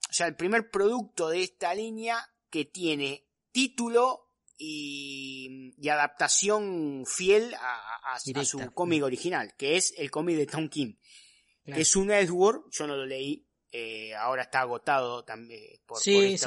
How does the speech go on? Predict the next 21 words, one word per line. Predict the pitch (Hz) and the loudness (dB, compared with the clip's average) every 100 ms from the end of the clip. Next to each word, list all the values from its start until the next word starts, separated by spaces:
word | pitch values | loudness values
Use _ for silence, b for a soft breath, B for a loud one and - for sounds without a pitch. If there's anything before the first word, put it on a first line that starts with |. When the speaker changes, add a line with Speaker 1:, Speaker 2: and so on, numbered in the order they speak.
| 151 | 0
Speaker 1:
por | |
Speaker 2:
agotó. | 156 175 | 0 2
Speaker 1:
estos | 156 156 | 2 2
anuncios. | 180 196 185 226 240 - B B B B B B | 2 2 4 4 2 -2 B B B B B B
Pero | 202 254 | 8 10
bueno, | 302 | 10
no, | 320 302 | 8 8
eso | 302 240 | 8 6
me, | 202 175 | 4 2
eso | 170 185 170 165 | 4 4 4 2
me | 151 | 2
llamó | 143 147 160 | 2 0 0
la | |
atención, | 143 143 147 165 107 | 2 2 4 4 2
porque | 120 | 4
Superman | 131 220 196 196 | 4 6 6 10
Legacy | 247 233 - 208 | 10 10 8 4
no | 240 | 4
hay | 190 151 | 4 4
un | |
cómic | 135 139 120 110 - | 4 0 0 -6 -12